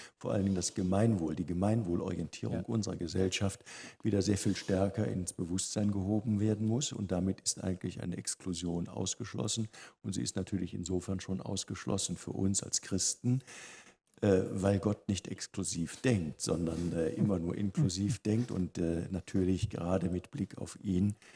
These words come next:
Speaker 1: ähm, ähm, ganz klar ist, dass, äh, Menschenwürde und Menschenrechte nicht teilbar sind und, äh, ich in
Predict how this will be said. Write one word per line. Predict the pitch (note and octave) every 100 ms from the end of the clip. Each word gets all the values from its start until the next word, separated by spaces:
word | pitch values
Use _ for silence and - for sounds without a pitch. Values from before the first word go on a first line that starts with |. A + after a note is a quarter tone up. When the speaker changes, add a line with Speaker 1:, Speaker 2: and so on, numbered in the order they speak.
| - _ _ -
Speaker 1:
ähm, | G2 F2 F2 D#2+ - _ _ _ -
ähm, | - F#2+ F2+ -
ganz | F#2+ F#2 -
klar | - F#2+ F2 F#2+ -
ist, | A2 A2 - - _ _ _
dass, | - F2+ F2 - -
äh, | F#2 E2+ E2
Menschenwürde | G2 G2+ G2+ - E2 E2+ F#2+ A2+
und | - F2
Menschenrechte | F#2 F2+ F#2+ - F#2 - -
nicht | D#2+ D2
teilbar | - E2 F2+ F2 F2+ A#2+ - -
sind | E2+ E2 F2 C3+ - _ - _ _ _
und, | G2+ F#2+ F#2 F#2+
äh, | F2+ F2+
ich | - G#2 -
in | - F2+ E2